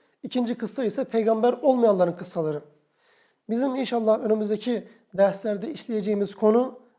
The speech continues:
peygamber olmayanların kıssası olacak. Yine peygamber olmayanların kıssasını kendi arasında iki kısma ayırabiliriz. Birincisi çokça zikredildiği için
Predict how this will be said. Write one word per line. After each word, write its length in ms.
peygamber 520
olmayanların 500
kıssası 320
olacak. 360
Yine 160
peygamber 380
olmayanların 480
kıssasını 420
kendi 240
arasında 260
iki 160
kısma 220
ayırabiliriz. 520
Birincisi 540
çokça 300
zikredildiği 500
için 280